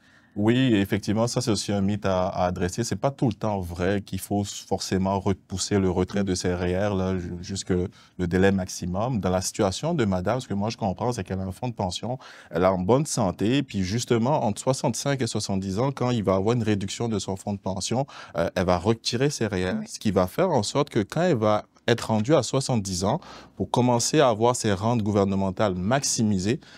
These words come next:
Speaker 1: elle n'aura plus de R E R à décaisser, donc ça va plus venir s'ajouter, euh, à ses rentes gouvernementales et son fonds de pension, ce qui fait qu'elle sera toujours dans un palier d'imposition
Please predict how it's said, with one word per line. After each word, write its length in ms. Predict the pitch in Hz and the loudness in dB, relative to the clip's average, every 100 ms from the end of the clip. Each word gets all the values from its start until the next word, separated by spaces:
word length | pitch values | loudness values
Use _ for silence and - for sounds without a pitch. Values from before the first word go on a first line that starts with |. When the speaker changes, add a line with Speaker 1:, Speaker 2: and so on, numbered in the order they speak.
| - | -2
Speaker 1:
elle 80 | 107 | 0
n'aura 200 | 127 135 | 2 2
plus 140 | 202 | 2
de 80 | 156 | 2
R 60 | 117 | 4
E 240 | 113 135 | 4 4
R 40 | 107 | 0
à 40 | |
décaisser, 560 | 95 92 95 95 160 131 | -2 -2 -2 -2 -2 -2
donc 160 | 107 | -2
ça 100 | - | 0
va 140 | 98 98 | 0 0
plus 180 | 202 | -2
venir 280 | 165 139 151 | -2 0 0
s'ajouter, 720 | - 113 107 104 110 139 156 - - - | 0 0 2 -2 0 2 2 0 -14 2
euh, 160 | 101 101 - | 6 6 4
à 80 | |
ses 140 | 104 110 | 2 2
rentes 240 | 101 127 | 2 0
gouvernementales 640 | 113 101 98 95 92 143 | 2 2 2 0 0 0
et 80 | 127 | 0
son 160 | - 101 | 0 -2
fonds 160 | 117 | -2
de 40 | 113 | -2
pension, 320 | 98 - 160 | -2 -2 -2
ce 60 | - | 0
qui 140 | 117 | 0
fait 120 | 147 | 2
qu'elle 140 | 147 113 | 2 0
sera 220 | - 143 | 0 0
toujours 260 | 127 120 | 0 0
dans 220 | 123 101 101 | 0 0 -2
un 80 | |
palier 340 | 92 120 113 135 | 0 0 0 0
d'imposition 800 | 120 107 - 104 98 - 120 | 0 -2 -2 -2 -2 -4 -6